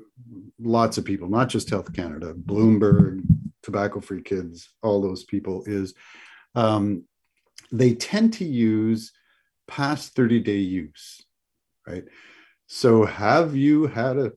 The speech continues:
puff, a single puff on an e-cigarette in the last thirty days, right? Which is just the dumbest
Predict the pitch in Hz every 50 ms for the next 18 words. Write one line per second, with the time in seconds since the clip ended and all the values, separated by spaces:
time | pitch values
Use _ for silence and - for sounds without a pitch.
0 | _ - - 131 110 104 107 - _ - 78 - - 135 135 151 151 151 135 131
1 | - - - 110 104 110 110 110 - - - - _ - 110 101 98 107 110 107
2 | 101 104 110 110 110 - - 101 98 98 98 95 95 98 95 101 95 95 92 92
3 | 92 92 92 - - - 92 85 87 85 - 110 107 92 - - - - - -
4 | 87 95 98 - - _ _ _ _ _ _ _ _ _ _ - 127 120 - 131
5 | 113 - - - 165 160 139 - - - - - - - 165 160 170 170 147 117
6 | - - - _